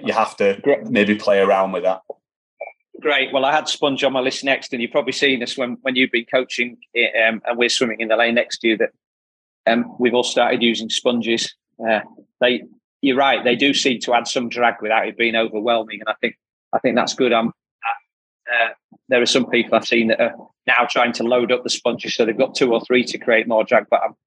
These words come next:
Speaker 2: I'm not sure how far you need to go on that one. Uh, you just need to provide a little bit of stimulus,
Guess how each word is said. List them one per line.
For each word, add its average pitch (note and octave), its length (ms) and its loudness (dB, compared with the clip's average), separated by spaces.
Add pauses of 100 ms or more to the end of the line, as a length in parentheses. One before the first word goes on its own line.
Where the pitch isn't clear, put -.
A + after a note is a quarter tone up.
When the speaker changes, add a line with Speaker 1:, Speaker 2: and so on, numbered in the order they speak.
(320)
Speaker 2:
I'm A#2 100 -6
not C3 140 0
sure A#2 180 2
how B2 180 2
far A#2 220 0
you A#2 100 -6
need A2 160 -10
to A2+ 80 -12
go A#2+ 200 4
on G#2+ 100 -2
that G2+ 180 -6
one. G2+ 160 -6 (500)
Uh, G#2 60 0
you G#2+ 120 -4
just - 220 -4
need A#2+ 160 0
to - 60 -12
provide A2+ 320 0
a G#2+ 40 2
little A2+ 220 0
bit G2+ 120 -4
of - 40 -14
stimulus, G2+ 600 -6